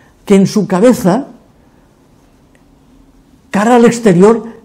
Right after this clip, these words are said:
n-, no, eh, su, el, la persona con la que está hablando no puede notar absolutamente nada, pero él no puede evitar que dentro de él, incluso en contra de sí mismo, aparezcan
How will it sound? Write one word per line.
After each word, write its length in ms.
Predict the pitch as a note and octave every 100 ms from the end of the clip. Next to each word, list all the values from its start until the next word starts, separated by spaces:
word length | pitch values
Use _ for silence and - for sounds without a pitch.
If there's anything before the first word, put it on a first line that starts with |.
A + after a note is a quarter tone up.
| _ _ _
n-, 320 | F#3+ F#3 F#3 F#3
no, 360 | F3+ A3+ - -
eh, 160 | - - - _ D#3+
su, 260 | - G3+
el, 280 | G3 G3+ F3+ E3+ D#3+ -
la 160 | F3 D3+
persona 400 | F#3 A#3 B3 A#3+
con 160 | G#3+
la 140 | F#3 D#3
que 80 | D#3
está 160 | D3
hablando 400 | G3 F#3 G3 G3+ - - -
no 200 | F3+ A3
puede 540 | A#3 C4 A#3+ - - -
notar 480 | F#3+ F#3 F#3 B3 A#3+
absolutamente 880 | G3 - F#3+ G3+ A3+ A3 A3 G#3 F#3
nada, 460 | G#3 F3+ C#3+ - -
pero 200 | F#3+ A#3+
él 140 | C4
no 160 | C4 -
puede 320 | A3+ G3 F#3+ G3
evitar 640 | E3+ F3+ A3+ A#3+ A#3 - -
que 100 | G3+
dentro 420 | G#3+ D4 C#4+ A#3+
de 260 | F3+ E3+ G#3+
él, 300 | C4+ C#4 - - _ _ _ _ _ _
incluso 580 | G3 G#3 - B3+ C4+ C4
en 160 | A3+ E3
contra 400 | B3+ C#4+ A3 F#3
de 140 | F3
sí 160 | A3+ G#3
mismo, 580 | G#3 E3 G3 C4+ - - _ _ _ _ _
aparezcan 800 | - D3 F3 G#3 G#3 - G3+ G3